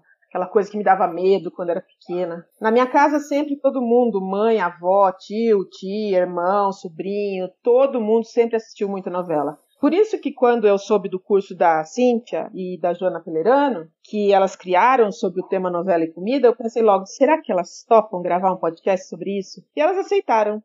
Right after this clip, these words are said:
Cíntia, minha noveleira preferida, seja muito bem-vinda no podcast Minestrone, nessa parceria com a Rádio Vibe Mundial, pro Vibecast Mundial. Como vai você? Por favor, se apresente pro ouvinte do podcast.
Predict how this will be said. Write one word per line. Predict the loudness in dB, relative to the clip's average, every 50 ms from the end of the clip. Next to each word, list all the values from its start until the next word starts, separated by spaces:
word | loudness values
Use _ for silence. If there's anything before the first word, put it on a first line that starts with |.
| _ _
Cíntia, | _ _ 0 2 2 2 0 -2 -2 0 2 2 2 0 0 -4 -6 -10 -16 _ -8
minha | -4 -4 -2 -2 0 0
noveleira | 0 0 0 2 2 2 2 0 0
preferida, | -2 -2 -4 -2 -2 -4 -4 -4 -6 -6 -8
seja | -8 -4 -2 0 0 0 0 0 0 0 0 -4 _ _ _
muito | -2 2 4 4 4 6 4 4 2 0 0
bem-vinda | 0 0 0 0 0 0 0 0
no | 0 0
podcast | 0 -2 -2 -2 -2 -2 -2 -2 -2 -2 -6 -10
Minestrone, | -8 -8 -8 -10 -12 -8 -2 0 2 2 2 2 0
nessa | 0 0 -2 -2 -4 -6
parceria | -6 -6 -6 -6 -6 -4 -2 -2 -2
com | -2 -2 -2
a | -2 2
Rádio | 2 2 2 2 -2 -8
Vibe | -4 0 2 2 2 2 0 -4 -6
Mundial, | -8 -8 -4 0 2 4 6 6 6 6 4 2 0
pro | 0 -2 -2 0 2
Vibecast | 2 2 2 0 -4 -4 -4 -4 -4 -4 -8 -12 -14
Mundial. | -14 -6 -2 2 4 4 2 2 -2 -8 _ _ _ _ _ _ _
Como | 0 2 2 4
vai | 4 4 2
você? | 2 0 -2 -2 0 0 0 -2 -4 -8 _ _ -6
Por | -4 -4 0
favor, | 2 0 2 2 0 0 0 0
se | -2 0 0
apresente | 0 0 0 0 0 0 0 -2 -2 -6
pro | -6 -6 -4
ouvinte | -4 -4 -6 -8 -8 -12
do | -14 -8
podcast. | -6 -6 -6 -6 -6 -8 -8 -8 -8 -14